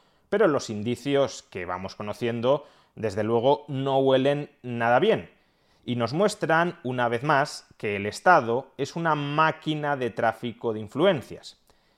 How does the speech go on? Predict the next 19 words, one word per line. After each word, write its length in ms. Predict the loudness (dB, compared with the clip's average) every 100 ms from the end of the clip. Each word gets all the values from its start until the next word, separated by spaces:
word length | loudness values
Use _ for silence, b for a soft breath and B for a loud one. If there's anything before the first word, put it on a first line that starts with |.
| _
Es 160 | -12 -8
una 140 | -4
máquina 500 | -2 -2 -2 0 0 0
de 180 | -4 -4
generar 800 | -6 -6 2 4 4 2 -14 _
corruptos. 1120 | 4 6 6 4 2 0 -4 -16 -16 -16 -20 _ _ -6
Básicamente 640 | -4 -2 2 2 2 -2 -2
porque 460 | 0 -2 -4 -8
el 100 | -6
Estado 720 | -8 2 4 4 4 2 2
les 220 | -2 -8 -6
otorga 580 | 0 2 6 4 4 2
un 260 | 2 4
enorme 500 | 2 4 4 4 0
poder 400 | 0 4 4 2 -4 _ _ _ _
a 180 | 2 4
políticos 760 | 4 2 0 -4 -6 -2 -2 -2
y 40 |
burócratas. 840 | 2 4 4 2 -8 -10 -14 -16